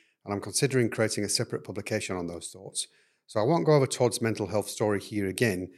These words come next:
as there are other gems of wisdom worth sharing from the conversation.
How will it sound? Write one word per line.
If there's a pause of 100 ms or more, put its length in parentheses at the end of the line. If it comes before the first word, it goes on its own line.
(580)
as
there
are
other
gems
of
wisdom (220)
worth
sharing
from
the
conversation.